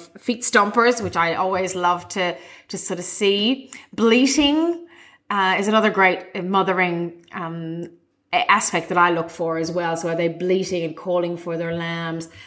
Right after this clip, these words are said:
And I love it when, when you, you can, no matter where you are, what's going on, that you, uh, has their eye on that lamb, if not their lamb, by the, their side all the,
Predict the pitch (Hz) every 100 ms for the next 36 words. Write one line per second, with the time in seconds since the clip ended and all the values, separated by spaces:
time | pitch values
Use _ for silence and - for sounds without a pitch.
0 | - 196 190 190 196 185 185 175 175 185
1 | 180 175 170 175 - 180 - 185 175 185
2 | 190 185 180 170 196 208 202 196 190 185
3 | 180 180 165 180 180 202 185 185 180 175
4 | 170 170 - - 185 - 175 190 180 180
5 | 175 - 165 160 - - - 185 165 165
6 | 165 170 165 170 170 165 165 160 180 180
7 | 170 170 160 190 170 165 165 170 160 160
8 | 156 156 156 160 160 170 156 165 - 160
9 | 175 160 156 170 180 170 165 160 156